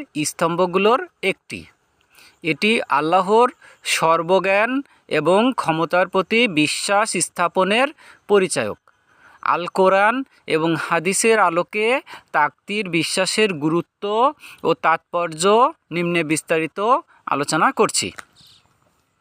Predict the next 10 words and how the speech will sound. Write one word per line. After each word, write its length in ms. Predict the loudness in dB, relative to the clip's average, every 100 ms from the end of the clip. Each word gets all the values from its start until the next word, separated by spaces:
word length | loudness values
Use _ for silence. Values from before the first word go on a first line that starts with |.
| _ _ _ -20 -20 _ _ _ _ -20 -20 -20 _
প্রথমে 440 | -2 2 2 4
আমরা 260 | 4 2 -2
জেনে 300 | 0 2 2
নেব 220 | 0 4 4 6 2 -4 -12 -8
তাকদিরের 680 | -2 0 0 -2 2 4 2 0 _ -10
সংজ্ঞা। 440 | 0 0 0 -6 -10 _ _ _ _ _
তাকদির 400 | -2 0 -2 0
হলো 400 | 0 2 2 0 -6 _ -2
আল্লাহ 360 | 0 2 0
তাআলার 440 | 2 0 2 2